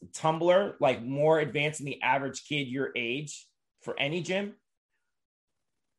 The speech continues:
it's likely that you're gonna move up the levels quickly because that's usually how we base teams. A lot, a big per-, a big percentage of how we base teams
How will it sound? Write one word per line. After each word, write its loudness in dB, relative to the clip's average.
it's -2
likely 6
that 4
you're -2
gonna 0
move 0
up 4
the 0
levels -2
quickly -4
because -4
that's -4
usually -6
how -2
we -6
base -6
teams. -12
A -4
lot, 0
a -4
big 2
per-, -2
a -6
big 2
percentage -2
of -8
how 0
we 0
base -6
teams -10